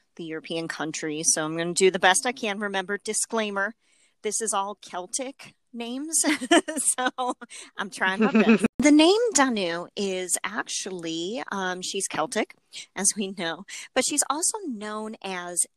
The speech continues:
Speaker 1: Dana, Anu, Anna, An, Anne, Da, Anne, a Welsh name.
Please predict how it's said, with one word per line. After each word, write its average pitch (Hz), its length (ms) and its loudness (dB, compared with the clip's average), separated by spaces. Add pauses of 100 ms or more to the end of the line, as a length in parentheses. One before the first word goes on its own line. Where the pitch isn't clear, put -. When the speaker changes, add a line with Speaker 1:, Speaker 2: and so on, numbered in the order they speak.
(180)
Speaker 1:
Dana, 180 440 -6 (540)
Anu, 208 600 -4 (320)
Anna, 175 480 -2 (400)
An, 190 320 -2 (240)
Anne, 208 540 -4 (720)
Da, 185 340 2 (340)
Anne, 165 400 2 (1040)
a 185 60 10
Welsh 180 360 6
name. 165 380 -4